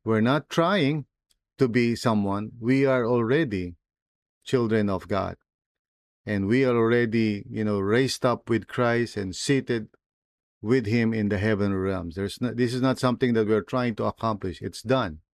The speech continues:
And it's all by the grace of God through Christ Jesus our Lord. So I hope and pray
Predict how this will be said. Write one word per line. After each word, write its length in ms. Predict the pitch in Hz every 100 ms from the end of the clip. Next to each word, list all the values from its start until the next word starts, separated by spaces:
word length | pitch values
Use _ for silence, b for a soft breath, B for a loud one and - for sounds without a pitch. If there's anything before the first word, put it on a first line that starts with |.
| _ _ _ _ _ _ _ -
And 120 | 107
it's 120 | 95
all 160 | 127 123
by 180 | 110 107
the 120 | 101
grace 400 | 95 113 117 -
of 240 | - 95
God 300 | 95 95 92 - _ _ _ _
through 240 | 107 104
Christ 360 | - 101 90 -
Jesus 520 | 101 90 - 87 - -
our 240 | 95 90
Lord. 320 | 85 85 85 87 _ _ _ _ _ _ _ _ _ _
So 160 | - 117
I 100 | 117
hope 160 | 165 180
and 180 | 160 147
pray 380 | 156 131 95